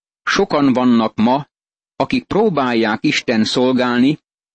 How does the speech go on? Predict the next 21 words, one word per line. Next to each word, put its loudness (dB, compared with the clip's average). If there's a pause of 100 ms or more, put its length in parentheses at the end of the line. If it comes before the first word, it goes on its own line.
(200)
de 0
nem 2
ismerik 0
föl 0
alkalmatlanságukat. -2 (920)
Valamennyien 0
teljesen 0
alkalmatlanok 0
vagyunk 0
Isten -2
szolgálatára. -2 (960)
Föl 2
kell -2
ismernünk 2
ezt -6
a 0
tényt, 0 (500)
hogy 0
olyan 0
helyzetbe 0
jussunk, 0